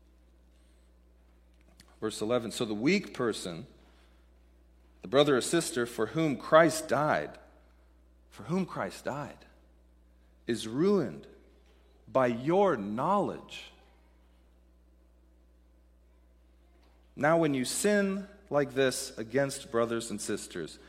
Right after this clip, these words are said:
and wound their weak conscience, you are sinning against Christ. Therefore, if food causes my brother or sister to fall, I will never again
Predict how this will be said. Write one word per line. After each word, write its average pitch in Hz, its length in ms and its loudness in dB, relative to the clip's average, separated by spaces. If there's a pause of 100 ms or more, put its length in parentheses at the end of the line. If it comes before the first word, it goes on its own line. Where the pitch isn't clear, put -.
(260)
and 110 180 -4
wound 165 440 2
their 113 180 2
weak 135 320 -2
conscience, 95 640 -6
you 120 140 -2
are 113 80 2
sinning 113 420 -2
against 101 340 -6
Christ. - 460 -4 (640)
Therefore, 113 580 2 (720)
if 98 120 -8
food 165 360 2
causes 147 340 4
my 143 140 2
brother 139 320 4
or 127 40 2
sister 151 380 -2
to 117 80 -4
fall, 160 640 4 (360)
I 120 160 6
will 101 180 2
never 123 440 0
again 107 460 -4